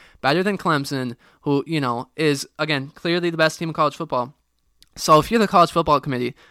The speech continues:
like, what else, what else can Texas A and M do to get in? I mean, they say that it's an open field, um, but it's just not. It, it's just not. Cincinnati didn't lose a game all year. They weren't even considered. So expand the playoffs,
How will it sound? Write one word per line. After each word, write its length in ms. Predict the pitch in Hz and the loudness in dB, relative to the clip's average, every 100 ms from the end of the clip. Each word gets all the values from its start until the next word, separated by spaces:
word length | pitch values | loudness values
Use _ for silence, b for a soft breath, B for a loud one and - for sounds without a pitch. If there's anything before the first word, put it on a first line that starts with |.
| b - | b -12
like, 160 | 135 | -8
what 180 | 151 165 | 4 6
else, 240 | 160 151 - - | 8 6 2 -12
what 220 | 160 165 | 2 6
else 160 | 170 - | 6 4
can 100 | 156 | -2
Texas 340 | 147 139 139 | -2 -4 -6
A 60 | 135 | -4
and 140 | 123 | -4
M 120 | 117 | -6
do 260 | 117 110 107 | -4 -6 -6
to 140 | - | -6
get 200 | 143 139 | -2 -2
in? 240 | 120 120 - b b | -4 -10 -18 b b
I 100 | 143 | -2
mean, 160 | 143 143 | -2 0
they 140 | 147 | -2
say 240 | - 170 | 0 0
that 160 | 160 160 | 2 0
it's 140 | 156 | 0
an 100 | 156 | -2
open 260 | 135 139 143 | -4 -2 -4
field, 460 | - 127 123 123 - b b b | -6 -4 -2 -4 -10 b b b
um, 380 | 131 127 113 - _ | 0 2 0 -6 _
but 120 | 214 233 | 0 0
it's 160 | 240 | 0
just 220 | - 202 | 0 -2
not. 360 | 143 113 113 110 _ _ | 0 -2 -2 -6 _ _
It, 180 | 214 220 | 0 2
it's 220 | 208 202 | 0 0
just 220 | 214 185 | -4 -4
not. 260 | 135 117 120 | -2 0 -2
Cincinnati 500 | - 202 208 196 185 | -4 -8 -6 -4 -2
didn't 200 | 185 160 | -4 -4
lose 160 | 170 160 | -4 -4
a 80 | |
game 240 | 151 147 143 | -2 -2 0
all 160 | 143 | 0
year. 220 | 143 123 123 | 0 -2 -2
They 120 | 160 | 0
weren't 180 | 180 180 | 0 -2
even 180 | 175 | -4
considered. 440 | 156 - 131 143 123 b b | -8 -8 -8 -8 -10 b b
So 220 | - 226 | 0 2
expand 360 | 220 - 254 208 | 2 0 2 0
the 60 | |
playoffs, 560 | 139 180 151 120 113 - | 2 4 4 4 -2 -6